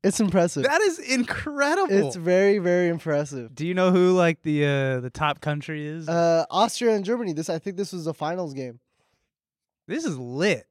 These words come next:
Speaker 1: Dude, and they can get hurt. It's, it's intense.
Speaker 2: Yeah, I can't play this.
Speaker 1: But imagine coming up with this sport in eighteen ninety-three.
Speaker 2: Do they have, like, uh, the U F C, like, showgirls, like, that come out
Speaker 1: No, I
Speaker 2: all the
Speaker 1: don't think
Speaker 2: time?
Speaker 1: so. I think it's just that random old guy.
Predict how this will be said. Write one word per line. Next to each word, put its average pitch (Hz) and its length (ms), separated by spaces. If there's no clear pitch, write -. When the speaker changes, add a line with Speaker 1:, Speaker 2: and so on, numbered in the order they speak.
Speaker 1:
Dude, 185 180
and 170 100
they 185 100
can 185 140
get 180 200
hurt. 165 380
It's, - 360
it's 175 240
intense. 165 560
Speaker 2:
Yeah, 123 140
I 135 80
can't 117 200
play 101 180
this. - 260
Speaker 1:
But 208 160
imagine 208 320
coming 185 240
up 185 60
with 190 80
this 196 100
sport 214 240
in - 140
eighteen 160 340
ninety-three. 147 580
Speaker 2:
Do 147 140
they 156 100
have, 151 240
like, 160 260
uh, 135 600
the 127 100
U 131 240
F 131 140
C, 131 320
like, 117 140
showgirls, 135 760
like, 107 160
that 110 160
come 120 180
out 113 200
Speaker 1:
No, 127 140
I 123 140
Speaker 2:
all 131 60
the 127 60
Speaker 1:
don't - 0
think 127 120
Speaker 2:
time? 127 120
Speaker 1:
so. 135 80
I 131 40
think 160 200
it's 147 100
just 139 160
that 117 160
random 110 420
old 110 240
guy. 113 80